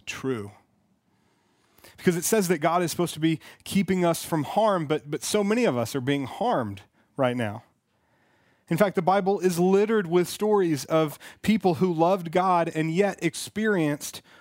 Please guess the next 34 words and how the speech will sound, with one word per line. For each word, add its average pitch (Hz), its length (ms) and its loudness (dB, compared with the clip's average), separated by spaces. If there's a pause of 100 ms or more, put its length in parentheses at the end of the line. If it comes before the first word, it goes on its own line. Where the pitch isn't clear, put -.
harm. 214 460 0
Even 202 260 2
David, 185 460 -2 (380)
the 185 160 0
author 196 540 0
of 165 380 0 (220)
this 156 400 0
psalm, 160 480 2
who 170 100 0
was 170 160 -2
called 180 240 0
a 175 60 2
man 180 400 -2
after 175 280 -2
God's 165 360 0
own 170 220 -4
heart, 180 380 -2 (220)
walked 175 360 0
through 175 320 2
tremendous 208 680 0
pain 110 480 -10 (500)
during 127 340 0
his 117 140 -4
life. 110 440 -6 (1000)
The 131 100 -6
truth 196 300 -2
is 165 160 2
that 147 120 -2
most 151 240 -2
of 151 80 -2
us 139 160 -2
are 131 100 0
experiencing 127 600 -4
harm 123 500 -4